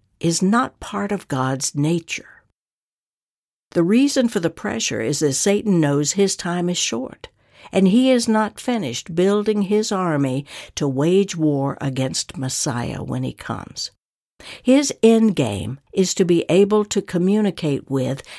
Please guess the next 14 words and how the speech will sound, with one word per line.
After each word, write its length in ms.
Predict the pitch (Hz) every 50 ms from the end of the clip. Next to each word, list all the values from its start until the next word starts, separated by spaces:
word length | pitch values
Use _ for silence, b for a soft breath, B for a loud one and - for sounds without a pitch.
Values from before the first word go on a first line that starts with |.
| B B -
and 220 | - 175 165 160 -
control 800 | - 165 160 - - - - - - 170 127 123 117 120 123 b b b b b
his 500 | _ - 170 165 151 147 143 139 - - _ _ _ -
army 480 | 151 156 156 139 123 127 117 - - B B B B B B
and 220 | B 156 151 151 -
kill 280 | - 233 233 226 214
off 240 | 190 165 160 170 -
as 160 | 135 127 135
many 340 | 147 156 175 208 214 214 208
of 140 | 196 180 175
us 220 | 165 170 165 -
who 160 | - 185 170
oppose 480 | 143 - - - 202 185 180 175 165 -
him 320 | - 139 131 131 131 135